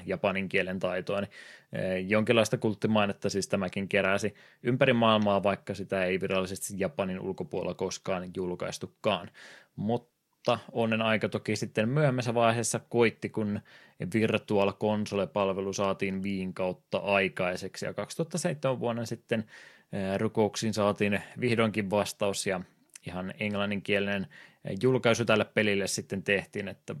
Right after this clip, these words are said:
periaatteessa muuten sama peli, mutta valikot englanninkieleksi käännettiin, mikä oli kyllä ihan hieno temppu kyllä. Eh, Wii U:n Virtual Consoleen tämä saapui myöskin myöhemmin kaksituhatta viisitoista ja nyt sitten hiljattain Switch Online tänne N kuusi neljä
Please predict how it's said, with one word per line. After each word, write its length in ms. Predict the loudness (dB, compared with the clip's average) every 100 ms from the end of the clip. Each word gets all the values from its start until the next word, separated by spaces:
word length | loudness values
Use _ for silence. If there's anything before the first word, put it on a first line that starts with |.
| -10
periaatteessa 420 | -10 -8 -4 0
muuten 300 | 0 0 0
sama 220 | 2 0
peli, 260 | 2 0 0
mutta 220 | -4 -4
valikot 400 | -4 -4 -8 -8
englanninkieleksi 1080 | -8 -6 -6 -8 -8 -8 -6 -8 -6 -6 -4
käännettiin, 840 | -2 0 0 -4 -12 _ -4 -4 -6
mikä 200 | -10 -8
oli 220 | -4 -6
kyllä 220 | -4 -4
ihan 320 | -2 -4 -6 -8 -16 -20 -20 _ -4
hieno 260 | 0 0 2
temppu 380 | 0 0 -4 -6
kyllä. 420 | -2 -2 -2 -8 -12 -20 -20 -20 _
Eh, 200 | -6 0
Wii 240 | 0 2
U:n 180 | 2 2
Virtual 400 | 2 2 2 0
Consoleen 460 | 2 0 0 -2 0
tämä 220 | -2 -2
saapui 360 | -2 -4 -4 -2
myöskin 400 | 0 0 0 -2
myöhemmin 400 | 0 0 0 0
kaksituhatta 500 | 0 0 -4 -2 -2
viisitoista 640 | -2 -2 -2 -2 -2 -2
ja 120 | -2 -2 -8
nyt 140 | -12
sitten 280 | -12 -10 -6
hiljattain 540 | -2 -2 -2 -4 -6 -4
Switch 320 | -4 -2 -4
Online 440 | -2 0 0 0 -2
tänne 260 | -2 -4 -6 -8
N 80 | -8
kuusi 280 | -8 -8 -4
neljä 280 | 0 0